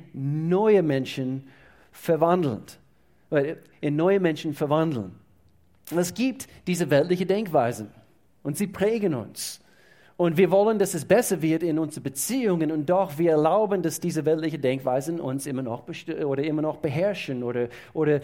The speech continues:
bestimmen, wie wir, wie wir handeln, wie wir, äh, hier ist ein Beispiel, vielleicht ein sehr praktisches Beispiel und vielleicht ist es,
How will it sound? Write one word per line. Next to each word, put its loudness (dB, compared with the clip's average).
bestimmen, 0
wie 2
wir, 4
wie 2
wir 2
handeln, 2
wie 0
wir, 0
äh, -2
hier 4
ist 0
ein 2
Beispiel, 4
vielleicht 0
ein 0
sehr 2
praktisches -2
Beispiel -2
und -6
vielleicht 0
ist -16
es, -8